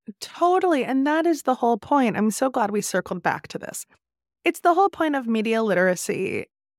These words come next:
in general is really a mindfulness of it, right? Because just, "Oh, hey, I am enjoying this, but yeah, I mean, I ki-, I, I kinda, I kinda know why I'm enjoying this. Like, oh,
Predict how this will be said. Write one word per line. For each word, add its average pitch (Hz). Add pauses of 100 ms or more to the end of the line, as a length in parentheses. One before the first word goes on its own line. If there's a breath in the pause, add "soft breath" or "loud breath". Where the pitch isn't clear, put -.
in 202
general 170 (100)
is 226
really 240 (100)
a 196
mindfulness 185
of -
it, - (300)
right? 214 (400)
Because 226 (140)
just, 262 (320)
"Oh, 320
hey, 339 (140)
I 311
am 339
enjoying 202
this, 180 (200)
but 262 (480)
yeah, 370 (180)
I 381
mean, 359 (100)
I 381
ki-, 415
I, 392 (200)
I 349
kinda, 415
I 339
kinda 403
know 262
why 190
I'm 185
enjoying 185
this. 233
Like, 277
oh, 349